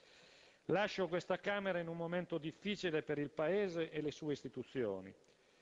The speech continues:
e mentre il rapporto tra cittadini e politica conosce una nuova acuta criticità. Non sfugge a me, come ad ogni collega,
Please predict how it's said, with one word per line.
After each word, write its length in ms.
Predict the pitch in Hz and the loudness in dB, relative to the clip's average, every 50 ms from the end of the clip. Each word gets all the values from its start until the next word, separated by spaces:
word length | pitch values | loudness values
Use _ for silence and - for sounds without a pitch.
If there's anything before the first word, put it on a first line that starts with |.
| - - - - _ - | -20 -20 -20 -20 _ 0
e 120 | - 160 | 0 2
mentre 320 | 180 208 214 190 - 196 180 | 4 4 2 2 2 2 2
il 60 | 170 | 4
rapporto 540 | 175 180 - - 202 196 185 165 - 170 - | 2 2 0 2 2 2 2 2 0 -4 -4
tra 120 | - 156 | -4 -4
cittadini 520 | - - 156 - - 165 151 190 185 175 | -4 -6 -6 -2 -2 -2 0 0 0 0
e 80 | 160 143 | 0 0
politica 600 | - 156 151 180 208 202 - 208 190 - 185 165 | 0 0 0 0 0 -2 -2 -4 -2 0 0 0
conosce 600 | - 165 160 156 165 175 175 - - 175 170 170 | 0 0 -2 0 2 0 0 0 2 0 0 0
una 220 | - 151 143 139 143 | 0 -2 0 0 0
nuova 440 | 156 165 170 170 170 165 165 170 - | 2 2 2 4 4 2 2 0 0
acuta 600 | 147 147 - - 156 156 151 - - 147 151 - | -2 -4 -4 -6 -8 -10 -6 -2 0 0 0 0
criticità. 680 | - 151 143 - - 127 - - 113 - - 85 76 - _ _ _ _ _ _ _ _ _ _ _ _ _ _ - - _ - - - - - - _ _ - | -4 -8 -6 -6 -6 -6 -4 -6 -8 -6 -8 -12 -14 -14 _ _ _ _ _ _ _ _ _ _ _ _ _ _ -20 -20 _ -20 -20 -20 -20 -20 -20 _ _ -2
Non 240 | 139 160 170 160 | 0 2 2 2
sfugge 380 | - - - 208 214 170 160 190 | 0 0 2 2 2 4 2 2
a 80 | 185 170 | 2 2
me, 320 | 180 202 202 202 214 - - | 2 2 0 0 -2 -6 -8
come 220 | - 156 156 151 | -6 -4 -2 0
ad 100 | 147 147 | 0 2
ogni 220 | 170 175 175 170 147 | 2 2 2 0 -2
collega, 600 | - 151 143 147 156 180 180 185 175 185 190 | 0 0 2 2 4 4 4 2 2 0 -4